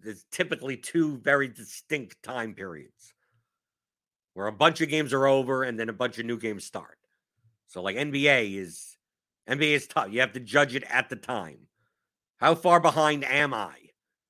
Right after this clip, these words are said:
How owned are the players that project, that I have that project well versus ones that don't project well? But I consider that to be the micro strategy.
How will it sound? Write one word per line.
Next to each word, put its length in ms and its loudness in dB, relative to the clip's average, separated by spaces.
How 220 6
owned 380 4
are 80 8
the 80 0
players 500 2
that 180 0
project, 360 -6
that 100 2
I 140 2
have 300 -2
that 140 -4
project 380 -6
well 160 -6
versus 300 -10
ones 240 -12
that 160 -12
don't 200 -8
project 300 -18
well? 120 -20
But 100 8
I 100 8
consider 340 0
that 220 4
to 80 -8
be 100 -6
the 140 -4
micro 500 -2
strategy. 560 -16